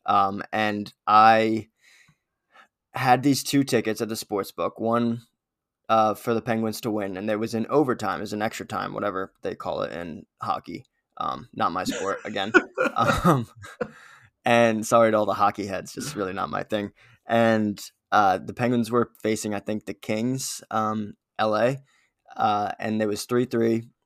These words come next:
Speaker 1: and they win, um, four three. But the same guy that convinced me to take the Penguins outright, so I'm, I'm freaking out, right, that they,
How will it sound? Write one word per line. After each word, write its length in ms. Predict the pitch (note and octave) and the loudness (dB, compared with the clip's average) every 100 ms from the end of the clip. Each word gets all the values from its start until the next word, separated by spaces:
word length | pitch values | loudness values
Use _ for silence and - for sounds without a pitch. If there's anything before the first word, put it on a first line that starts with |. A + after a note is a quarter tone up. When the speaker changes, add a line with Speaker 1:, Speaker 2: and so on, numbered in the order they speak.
| _ | _
Speaker 1:
and 140 | A2+ A2 | -4 0
they 80 | A2 | 0
win, 540 | A2+ D3 A#2 A2 B2+ _ _ _ _ _ _ - | 2 2 2 -2 -6 _ _ _ _ _ _ -4
um, 420 | G#2 G2 F#2+ G#2 _ _ _ - | -2 -2 -4 -14 _ _ _ -2
four 180 | E3 | 0
three. 300 | F#3 G#2 D2+ - _ _ | 2 0 -2 -4 _ _
But 120 | A#2 | -2
the 80 | A2 | -2
same 260 | - C#3+ D#3 | 0 0 4
guy 160 | C#3 | 4
that 140 | B2+ A2 | 4 2
convinced 280 | A2 A2 A#2 | -2 -2 -2
me 60 | |
to 80 | G#2+ | -4
take 200 | A#2+ G#2+ | -2 -4
the 60 | - | -4
Penguins 380 | A#2+ A2 G2+ | -2 -2 -2
outright, 440 | G2+ A#2 C#2+ G2+ - _ _ _ | 2 2 2 0 -2 _ _ _
so 140 | - A#2+ | -2 0
I'm, 180 | C#3+ - | 0 0
I'm 200 | C3 C#3+ | -2 2
freaking 260 | C#3+ A2+ | 0 0
out, 160 | G#2 - | -2 -4
right, 180 | - - | -6 -4
that 160 | G#2+ - | -6 0
they, 160 | G#2+ | -2